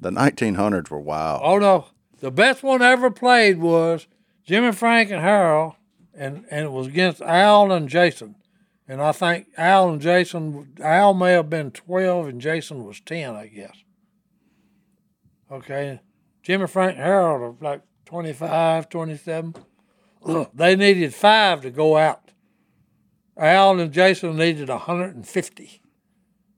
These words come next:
Speaker 2: Two hands later, bam, they're beat. Jim, Frank, and Harold got beat and needed five points to win.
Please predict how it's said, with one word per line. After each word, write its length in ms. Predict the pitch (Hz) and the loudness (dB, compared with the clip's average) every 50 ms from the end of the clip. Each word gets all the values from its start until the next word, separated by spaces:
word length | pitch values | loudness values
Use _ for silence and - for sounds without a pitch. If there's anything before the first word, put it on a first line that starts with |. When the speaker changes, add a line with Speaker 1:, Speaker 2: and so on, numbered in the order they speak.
| _ _ - | _ _ -4
Speaker 2:
Two 180 | - 196 214 190 | 2 2 4 6
hands 340 | 190 202 196 196 190 180 185 | 6 6 6 6 4 4 6
later, 360 | 196 196 202 202 196 196 190 | 6 6 6 6 4 2 2
bam, 520 | 151 180 269 330 311 277 208 156 120 95 92 | 2 2 2 4 2 0 -4 -4 -8 -10 -6
they're 160 | 107 139 175 180 | -2 -2 -2 -2
beat. 460 | 127 143 147 135 - _ _ - _ _ _ _ _ _ - - - _ _ - | -2 -2 -6 -6 -6 _ _ -20 _ _ _ _ _ _ -20 -20 -20 _ _ -8
Jim, 200 | 156 170 175 165 | -6 -4 -4 -4
Frank, 300 | - 185 180 180 185 165 | -2 0 0 0 0 0
and 80 | 123 143 | 0 2
Harold 240 | 170 170 165 160 156 | 4 4 4 4 2
got 220 | 160 160 147 135 | 0 0 0 -2
beat 240 | 151 143 131 - - - - - _ _ - - _ _ _ _ _ - | -4 -6 -6 -8 -12 -20 -20 -20 _ _ -20 -20 _ _ _ _ _ -10
and 120 | 135 135 | -6 -2
needed 340 | 143 151 151 143 127 113 - | -2 -2 0 -2 -4 -6 -4
five 460 | - 160 165 165 170 175 170 170 - | 0 2 4 4 4 4 2 0 -2
points 360 | - 175 165 139 127 - - | -4 -6 -6 -6 -6 -10 -12
to 120 | - 135 123 | -10 -8 -8
win. 360 | 117 117 113 110 98 - - | -6 -8 -8 -10 -12 -16 -20